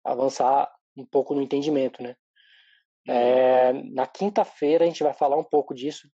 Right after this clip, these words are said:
Speaker 1: de Júnior, Pleno e Sênior, então sugiro que você acompanhe aí pra gente tirar mais um pouco das suas dúvidas.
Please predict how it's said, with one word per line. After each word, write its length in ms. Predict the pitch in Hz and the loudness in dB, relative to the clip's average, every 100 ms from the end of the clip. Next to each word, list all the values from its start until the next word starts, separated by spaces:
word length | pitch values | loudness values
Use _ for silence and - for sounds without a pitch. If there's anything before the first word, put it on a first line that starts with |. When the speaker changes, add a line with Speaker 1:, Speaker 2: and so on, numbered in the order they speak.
| - | -20
Speaker 1:
de 300 | 123 120 120 120 _ _ | -16 -14 -16 -20 _ _
Júnior, 260 | 135 139 127 | -6 -6 -4
Pleno 220 | 135 127 | -4 -4
e 40 | |
Sênior, 360 | - 135 147 156 | -8 -6 -4 -6
então 320 | - 131 139 - _ _ _ _ _ _ | -8 -12 -12 -18 _ _ _ _ _ _
sugiro 440 | - 123 131 127 | -8 -4 -2 -4
que 140 | - 131 | -6 -8
você 240 | 127 - | -6 -8
acompanhe 520 | - 139 - 131 123 | -4 -4 0 -2 0
aí 100 | 120 | -4
pra 140 | 123 131 | -4 -6
gente 380 | 131 139 127 _ _ _ _ _ _ _ _ | -6 -8 -10 _ _ _ _ _ _ _ _
tirar 240 | 139 127 | 0 2
mais 160 | 127 123 | 2 0
um 60 | |
pouco 260 | 120 135 127 | -2 -2 -2
das 100 | 127 | -4
suas 200 | 143 120 | -2 -2
dúvidas. 420 | 117 110 - - | -4 -6 -10 -20